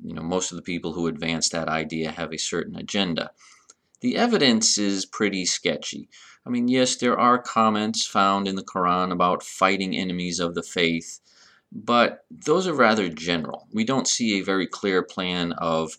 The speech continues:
attacking this specific area and spreading into another area. What we do know is at the end of the Prophet Muhammad's life,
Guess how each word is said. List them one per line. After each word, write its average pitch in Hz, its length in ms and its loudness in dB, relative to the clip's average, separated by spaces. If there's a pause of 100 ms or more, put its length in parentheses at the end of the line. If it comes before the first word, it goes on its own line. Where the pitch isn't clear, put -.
attacking 90 600 0
this 85 340 0 (140)
specific 87 640 -2
area 87 440 4
and 87 160 -4
spreading 80 440 -2
into 80 240 -8
another 80 320 -4
area. 80 320 -8 (520)
What 175 200 0
we 254 80 4
do 135 140 4
know 92 200 4
is 95 140 0
at 117 160 2
the 123 320 4 (360)
end 220 480 4
of 117 400 4
the 101 140 0
Prophet 120 480 0
Muhammad's 104 580 0
life, 78 480 -6